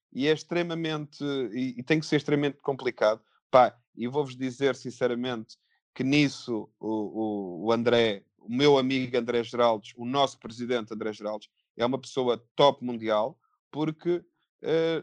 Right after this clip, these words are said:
nos ajuda a focarmos-nos e, e realmente nos objetivos. Agora, um adepto do Estrela é mais exigente, é mais exigente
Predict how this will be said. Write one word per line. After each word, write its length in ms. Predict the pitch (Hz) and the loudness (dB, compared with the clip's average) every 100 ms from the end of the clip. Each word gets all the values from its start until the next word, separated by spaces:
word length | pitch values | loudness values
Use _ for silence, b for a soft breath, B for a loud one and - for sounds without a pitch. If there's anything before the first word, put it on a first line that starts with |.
| - | -6
nos 300 | 156 170 156 | -6 -4 -2
ajuda 600 | 165 165 175 165 180 170 | -2 2 0 2 2 2
a 20 | |
focarmos-nos 840 | 170 - 180 170 180 185 185 180 - | -2 0 6 6 4 -4 -10 -12 -10
e, 540 | 170 175 175 165 175 | -8 -6 -8 -8 -10
e 40 | 175 | -6
realmente 340 | 190 185 185 | -2 -2 -2
nos 140 | 190 180 | -6 -6
objetivos. 580 | 180 196 196 208 160 - | -4 -4 -4 -8 -10 -8
Agora, 400 | 143 135 117 107 _ _ _ _ | 2 4 2 -4 _ _ _ _
um 160 | 143 170 | 2 4
adepto 320 | 170 175 - | 4 2 -2
do 80 | 156 | -8
Estrela 500 | - 147 127 131 135 - | -4 0 0 0 -2 -2
é 100 | 143 | -2
mais 360 | 165 170 151 | 2 2 0
exigente, 640 | 151 - 127 113 104 - 131 185 _ _ _ _ - | -6 -6 -6 -6 -8 -14 -14 -16 _ _ _ _ -2
é 140 | 123 | 2
mais 300 | 143 156 151 | 6 6 4
exigente 720 | 156 131 151 160 175 160 180 | -2 -6 -4 -4 -4 -8 -10